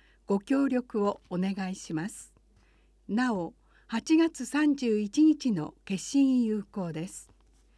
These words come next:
申請書配布窓口、伊達商工会議所、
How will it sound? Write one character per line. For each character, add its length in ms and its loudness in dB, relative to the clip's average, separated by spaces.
申 280 6
請 320 2
書 380 -2
配 320 0
布 320 -2
窓 300 0
口、 320 -4
伊 80 -14
達 400 0
商 240 0
工 240 0
会 240 -6
議 120 -2
所、 300 -6